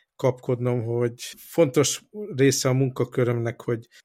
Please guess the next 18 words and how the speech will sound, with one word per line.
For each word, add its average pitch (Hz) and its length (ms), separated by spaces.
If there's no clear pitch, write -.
dokumentumokat 131 1000
kinyomtassak, 135 960
aláírjak 127 640
és - 160
lepecsételjek 123 800
és 110 200
beszkenneljek. 120 840
És - 140
törekszem 131 500
arra, 117 260
hogy 110 200
ezt - 200
az 120 100
irodába 120 560
csináljam, 113 560
ahol 117 220
van 117 200
ilyen, 117 360